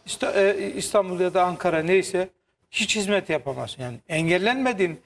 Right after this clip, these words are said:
Engellenmek için öyle bir pas veriyorsun ki. E, ona rağmen, e, devlet, e, bu inisiyatifi kullanıyor. Aman, e, vatandaşım mağdur <laughs> olmasın diye, e, senin, e,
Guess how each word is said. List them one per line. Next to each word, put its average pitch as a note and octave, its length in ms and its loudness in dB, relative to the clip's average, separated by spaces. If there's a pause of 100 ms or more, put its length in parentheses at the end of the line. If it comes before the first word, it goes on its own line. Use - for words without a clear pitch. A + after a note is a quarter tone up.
(380)
Engellenmek G#3+ 840 0
için G3 420 -2
öyle G3 340 4
bir G3 180 -2 (260)
pas G#3 280 2
veriyorsun G#3 500 0
ki. - 100 -16 (1080)
E, F3 220 4
ona G#3+ 320 4
rağmen, G#3 380 2 (320)
e, F#3 340 4 (500)
devlet, G3 540 2 (160)
e, F3 260 4 (200)
bu F#3+ 360 4
inisiyatifi F3 580 0 (120)
kullanıyor. F3+ 480 0
Aman, E3 360 2 (520)
e, E3 320 2
vatandaşım E3 800 -2
mağdur E3 380 2
<laughs> D#3+ 160 0
olmasın D#3 460 0
diye, G#3 240 4 (500)
e, D#3 240 4 (460)
senin, F3 540 0
e, D#3 400 4